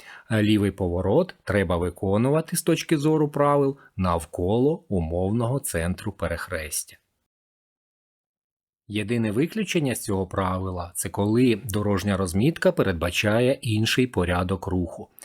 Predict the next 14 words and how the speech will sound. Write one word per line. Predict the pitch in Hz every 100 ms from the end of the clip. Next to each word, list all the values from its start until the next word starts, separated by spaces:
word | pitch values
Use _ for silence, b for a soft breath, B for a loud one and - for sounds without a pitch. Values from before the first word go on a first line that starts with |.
| B B -
Ось | 110 -
як | 104 104
на | 92
цій | - 92
картинці, | 101 87 110 139 196 185
подивіться, | 147 143 139 135 131 120 110 B B B -
е, | 101 92
дорожня | 104 98 98 92
розмітка | 87 85 101 151 - 170 170 B B -
нанесена | 127 135 139 143 123
таким | 123 90 - 85
чином, | - 98 113 156 170
щоб | - - 92 85
ми | 95 123 139